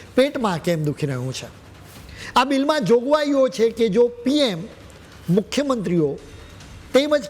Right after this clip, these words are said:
કેન્દ્ર અને રાજ્યમાં મંત્રીઓની સળંગ ત્રીસ દિવસ સુધી ધરપકડ કે અટકાયત કરવામાં આવે તો તેમણે ફરજિયાત રાજીનામું આપવું પડે. માની લો કે તેઓ ન માને તો તેમને હટાવી દેવાના.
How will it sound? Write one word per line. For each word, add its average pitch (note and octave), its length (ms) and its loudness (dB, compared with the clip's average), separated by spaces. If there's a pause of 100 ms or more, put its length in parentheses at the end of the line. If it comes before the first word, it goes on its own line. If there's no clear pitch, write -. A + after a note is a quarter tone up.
કેન્દ્ર C#4 360 2
અને C#4+ 300 0
રાજ્યમાં A#3 680 -2
મંત્રીઓની G#3+ 840 0 (380)
સળંગ D#4 340 2
ત્રીસ F#4 520 0
દિવસ C#4+ 240 2 (100)
સુધી B3 260 0
ધરપકડ G3 720 -2 (500)
કે C4+ 100 2
અટકાયત B3 560 0 (100)
કરવામાં G3 500 -2
આવે G3 520 0 (680)
તો G3 100 -2
તેમણે A3 240 0
ફરજિયાત A#3 600 -2 (520)
રાજીનામું F3 600 -2 (120)
આપવું E3 360 -2
પડે. D3 220 -4 (1160)
માની E3+ 340 -2
લો F3 280 0 (580)
કે E3 80 -4
તેઓ F#3 240 -2
ન A#3+ 320 0
માને B2 320 -6 (640)
તો F3+ 80 0
તેમને E3 240 -2
હટાવી C#3+ 420 -4
દેવાના. A2 360 -8